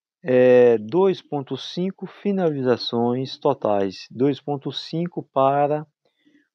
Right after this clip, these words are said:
um e vinte e oito, tá? Tem uma média muito boa aqui, galera, para dois ponto cinco, tá? Olha aqui, tudo bem? E aí,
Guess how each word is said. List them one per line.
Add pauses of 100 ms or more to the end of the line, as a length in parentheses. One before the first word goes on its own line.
um
e
vinte
e
oito,
tá?
Tem
uma
média
muito
boa
aqui,
galera, (200)
para
dois
ponto
cinco,
tá? (460)
Olha
aqui, (760)
tudo
bem? (800)
E
aí,